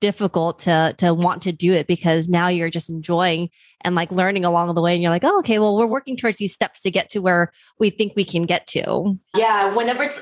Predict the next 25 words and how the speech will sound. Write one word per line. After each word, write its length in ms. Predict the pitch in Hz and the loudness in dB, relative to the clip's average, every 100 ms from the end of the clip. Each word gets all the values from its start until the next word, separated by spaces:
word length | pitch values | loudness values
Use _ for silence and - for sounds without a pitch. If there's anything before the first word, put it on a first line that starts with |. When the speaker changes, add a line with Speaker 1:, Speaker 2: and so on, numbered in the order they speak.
| - | -4
Speaker 2:
ever, 360 | 208 214 196 | -2 0 2
it's 240 | 185 175 180 | 2 0 -2
working 460 | 190 - 190 185 | -2 -2 -4 -4
towards 380 | - 202 202 196 | -2 0 0 0
your 120 | 185 | -2
dream, 480 | - 190 170 120 165 - _ - | 0 0 2 0 -4 -8 _ -4
like, 180 | 175 - | -4 -2
you 80 | |
just 220 | - - 185 | -2 0 0
run 160 | 185 | -2
hard 340 | - - 165 170 | -2 -2 0 -2
and 100 | 165 | -2
do 120 | 180 | -2
whatever 400 | 156 190 - 170 | 0 -2 -2 -4
it 140 | 156 | -2
takes. 400 | - 165 160 - | -4 -4 -4 -2
And, 260 | 165 165 165 - - _ _ | -2 -2 -2 -6 -8 _ _
you 100 | 240 | -2
know, 140 | 233 - | 0 -2
it's 200 | - - | -4 -2
great 240 | 226 220 | -2 -2
to 80 | 196 | -2
see 140 | - | -2
the 80 | 196 | -2
passion 640 | - - - - 202 202 | -2 -2 -2 0 0 2